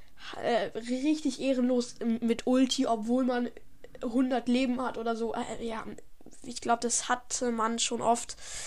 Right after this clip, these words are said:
Oder nur einmal, ist ja egal. Es ist auf jeden Fall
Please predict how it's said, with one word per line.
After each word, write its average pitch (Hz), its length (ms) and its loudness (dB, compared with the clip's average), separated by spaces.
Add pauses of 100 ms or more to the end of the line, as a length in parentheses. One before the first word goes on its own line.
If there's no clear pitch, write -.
(300)
Oder 240 360 8
nur 233 260 6
einmal, 220 400 4
ist - 200 -2
ja 202 100 -4
egal. 208 360 -2 (400)
Es 302 200 8
ist 311 100 4
auf 262 140 6
jeden 233 240 4
Fall 214 280 2